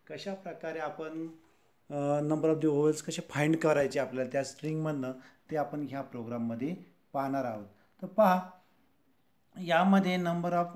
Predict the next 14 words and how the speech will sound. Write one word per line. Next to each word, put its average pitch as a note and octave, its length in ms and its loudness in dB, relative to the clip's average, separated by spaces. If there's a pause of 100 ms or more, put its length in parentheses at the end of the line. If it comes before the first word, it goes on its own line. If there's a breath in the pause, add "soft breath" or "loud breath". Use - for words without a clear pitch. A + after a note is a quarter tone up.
(100)
vowels D#3 400 -4
in D3 100 -6
the C#3+ 140 -6
string C#3+ 400 -8
कशा D#3 200 -8
प्रकारे D3 380 -8
find C#3+ 340 -8
करायचे, C3 580 -6 (320 loud breath)
तर D#3+ 60 -8
हे D3 120 -8
आपण D#3 260 -6
याच्यामध्ये C3+ 440 -6
पाहणार A#2+ 380 -10
आहोत. A#2+ 260 -8